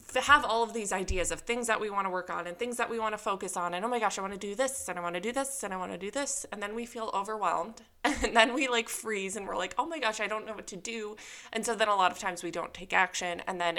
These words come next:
it causes more overwhelm and more overwhelm. And then every day we're feeling like, "Oh my gosh, what did I even do? I didn't do enough." And really, it's because we're not taking meaningful action in the best direction.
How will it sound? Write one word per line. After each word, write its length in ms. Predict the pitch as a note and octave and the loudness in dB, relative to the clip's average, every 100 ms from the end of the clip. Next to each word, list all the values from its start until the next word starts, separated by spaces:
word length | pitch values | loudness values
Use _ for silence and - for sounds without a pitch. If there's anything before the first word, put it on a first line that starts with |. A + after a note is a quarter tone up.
| - | 0
it 260 | F3+ - - _ - - _ | -4 -6 -18 _ -20 -20 _
causes 500 | - - F#3+ F#3 F3+ | -8 2 4 4 -2
more 260 | F#3+ F#3 F3 | 0 0 2
overwhelm 540 | F3 F3+ F3 F3 E3+ | 0 0 2 2 2
and 140 | F3 F3 | 0 0
more 260 | F3 F3 | 2 4
overwhelm. 500 | E3 E3+ F3 E3 E3+ - | 4 4 4 4 4 4
And 120 | F#3 | 2
then 220 | F3 E3+ - - - - | 2 0 -10 -18 -2 4
every 320 | G#3 F#3+ G3 | 4 4 4
day 260 | G3 F3+ F3 | 8 8 6
we're 160 | F3+ | 2
feeling 380 | - F#3 F3 E3+ | 0 0 0 0
like, 180 | E3 E3 | -2 -2
"Oh 60 | |
my 120 | E3+ E3+ | 0 2
gosh, 200 | E3+ - | 2 2
what 180 | F#3 | 0
did 100 | F#3 | 2
I 100 | G3+ | 2
even 220 | G#3 A3 G3+ | 2 0 0
do? 220 | F3+ F3 | 2 4
I 100 | E3 | 4
didn't 240 | F3 G3 | 2 -4
do 160 | A3+ G#3 | -4 -2
enough." 400 | G#3 G3 G3 - - - - | 2 6 4 2 -14 -14 -2
And 200 | - A#3 | 2 4
really, 300 | G#3 G#3+ C4 | 6 6 6
it's 140 | - - | 4 0
because 440 | G#3+ - F3+ F3+ | -4 -2 -2 -2
we're 120 | G3+ | -2
not 360 | F#3+ F3 E3 - - - - _ | 0 2 4 2 0 -20 -20 _
taking 420 | - G#3 G#3 G3+ G#3 | 0 2 2 -2 0
meaningful 560 | F#3 F#3+ F#3+ G#3 F#3+ - | 0 0 0 2 4 4
action 480 | F3 - - A#3+ | 2 0 0 0
in 420 | B3 G3+ F#3 F3 - _ - | -2 -2 -2 -4 -10 _ -18
the 180 | - F#3 | -4 4
best 500 | F3+ - - - - | 8 8 6 -6 -4
direction. 640 | E3+ E3+ F3 - - - | 2 4 2 -2 -4 -6